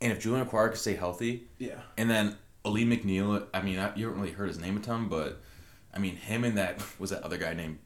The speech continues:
Speaker 1: Isaiah Buggs?
Speaker 2: Yeah.
Speaker 1: That's a good defensive line, dude. And that's one thing we've been missing for years. Literally
Speaker 2: Mm-hmm.
Speaker 1: years.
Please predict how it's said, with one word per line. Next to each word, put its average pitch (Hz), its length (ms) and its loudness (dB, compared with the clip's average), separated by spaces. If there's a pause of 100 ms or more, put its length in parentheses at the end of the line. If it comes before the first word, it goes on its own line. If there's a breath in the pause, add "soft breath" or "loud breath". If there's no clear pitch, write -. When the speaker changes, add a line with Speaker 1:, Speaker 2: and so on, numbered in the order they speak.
(200)
Speaker 1:
Isaiah 90 260 -4
Buggs? 92 720 -2 (180)
Speaker 2:
Yeah. 117 280 -6 (280 loud breath)
Speaker 1:
That's - 140 10
a 214 80 12
good 160 300 8
defensive 160 440 6
line, 240 280 8
dude. 185 400 6
And - 380 -4
that's 208 160 6
one 196 120 8
thing 190 120 10
we've 175 140 6
been 170 120 6
missing 175 300 4
for 139 120 -4
years. 170 800 0 (500)
Literally 175 240 2
Speaker 2:
Mm-hmm. 170 80 0
Speaker 1:
years. 165 480 2